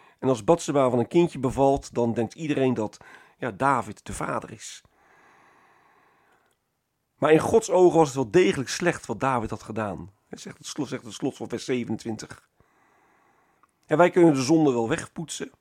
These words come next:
maar God vergeet het niet. En God haat het wat David had gedaan.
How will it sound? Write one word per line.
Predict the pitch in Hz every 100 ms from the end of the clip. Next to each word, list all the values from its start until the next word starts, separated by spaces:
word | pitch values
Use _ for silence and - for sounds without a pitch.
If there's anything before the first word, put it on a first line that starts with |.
| _ _ _ _
maar | 117
God | - 175 -
vergeet | - 98 -
het | -
niet. | 147 - - _ _ _ - - - _ -
En | - -
God | 175
haat | 120 156 247 175
het | -
wat | 120
David | 123 113 104
had | 107 -
gedaan. | 104 95 80